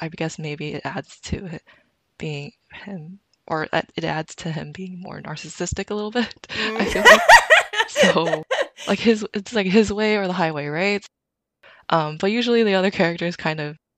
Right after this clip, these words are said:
Speaker 1: uh, talk over him or kind of talk him into doing things, and, you know, he carefully considers these things as well. Um, so it doesn't work for a better dynamic within the group later on.
Speaker 2: Ah, I see. Okay. I,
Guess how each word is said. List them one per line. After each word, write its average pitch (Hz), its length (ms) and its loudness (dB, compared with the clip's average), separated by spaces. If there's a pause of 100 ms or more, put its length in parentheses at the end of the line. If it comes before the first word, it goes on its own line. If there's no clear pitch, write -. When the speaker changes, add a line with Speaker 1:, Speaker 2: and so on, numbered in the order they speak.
(400)
Speaker 1:
uh, 135 160 -6
talk - 260 -8
over 147 240 -4
him 151 240 -6
or 185 100 -12
kind 147 200 -8
of 143 80 -14
talk - 260 -10
him 143 100 -10
into 143 300 -12
doing 147 320 -12
things, 147 480 -10
and, 147 240 -14
you 175 60 -10
know, 175 80 -12
he 156 140 -8
carefully 147 440 -4
considers 143 540 -12
these 165 220 -16
things - 280 -16
as - 160 -12
well. 156 320 -10 (600)
Um, - 260 -4 (400)
so 147 380 -12 (440)
it 190 100 -8
doesn't 185 280 -4 (100)
work 151 200 -10
for - 340 -14 (440)
a 151 60 -4
better 147 280 -6
dynamic - 600 -10
within - 280 -10
the 160 80 -12
group - 320 -14
later - 300 -10
on. 170 200 -14 (480)
Speaker 2:
Ah, 175 400 -6 (120)
I 233 140 2
see. 170 340 -16 (100)
Okay. 233 320 -6 (320)
I, 370 540 8